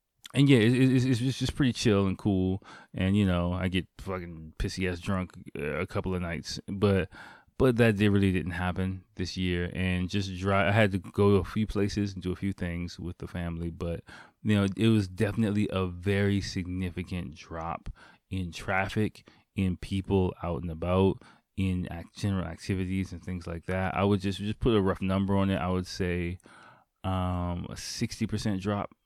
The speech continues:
you know, in, in, in the amount of traffic and people I've seen. So I, you know, it's really just normally, like, just people everywhere, but, you know, lining up for temples and shrine,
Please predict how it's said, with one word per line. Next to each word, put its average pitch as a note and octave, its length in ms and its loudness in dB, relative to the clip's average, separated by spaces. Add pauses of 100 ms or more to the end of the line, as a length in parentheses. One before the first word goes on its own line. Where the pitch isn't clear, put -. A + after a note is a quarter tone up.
(380)
you G#2+ 140 2
know, F2+ 400 0
in, D2+ 80 -4
in, F#2+ 420 0
in F#2 380 0
the F#2+ 100 0
amount F2 220 -2
of D#2+ 80 -12
traffic D#2 460 -8
and D#2 80 -12
people E2 260 -10
I've C#2+ 180 -14
seen. F#2+ 540 0 (260)
So - 240 -2
I, F#2 460 2
you F#2+ 160 -2
know, F2 100 -2
it's F#2+ 140 0
really F2+ 400 0
just E2 240 -10
normally, G2 400 4
like, D2 260 -6
just - 160 -10
people E2+ 300 -6
everywhere, F2 520 0 (400)
but, E2+ 360 -2
you F2+ 100 0
know, D#2 180 -6
lining F#2 320 2
up E2+ 80 0
for E2+ 100 -6
temples F2+ 380 -2
and D2+ 120 -10
shrine, G2+ 500 0